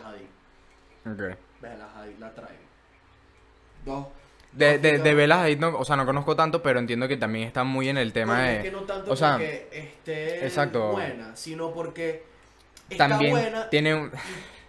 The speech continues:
Speaker 1: y, y tiene como, o sea,
Speaker 2: <laughs> Y buen Twitter,
Speaker 1: un
Speaker 2: un hilo de
Speaker 1: ya
Speaker 2: Twitter de
Speaker 1: va, ya va,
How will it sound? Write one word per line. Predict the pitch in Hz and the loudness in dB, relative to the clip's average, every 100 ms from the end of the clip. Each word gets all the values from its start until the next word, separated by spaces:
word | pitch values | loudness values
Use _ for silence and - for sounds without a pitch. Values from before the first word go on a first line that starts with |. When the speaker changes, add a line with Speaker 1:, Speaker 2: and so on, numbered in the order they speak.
| - _ | -20 _
Speaker 1:
y, | 170 | -20
y | 160 | -16
tiene | 180 175 190 | -12 -10 -8
como, | 214 196 160 135 | -8 -6 -6 -6
o | - - - - | -12 -20 -20 -16
sea, | - 190 165 - - - - - | -8 -6 -6 -12 -20 -20 -20 -12
Speaker 2:
<laughs> | 302 302 - 185 | -8 -8 -2 -2
Y | 170 160 | 2 4
buen | 156 156 | 6 4
Twitter, | 151 156 151 156 160 - - | 2 2 4 4 2 -4 -2
Speaker 1:
un | 156 | 0
Speaker 2:
un | 165 | 2
hilo | 175 170 | 4 6
de | 180 - | 6 6
Speaker 1:
ya | 165 | 2
Speaker 2:
Twitter | 208 214 | 6 6
de | 165 | 6
Speaker 1:
va, | - - - - - - | 4 0 -10 -10 -14 -10
ya | 120 | -8
va, | 110 - | -6 -6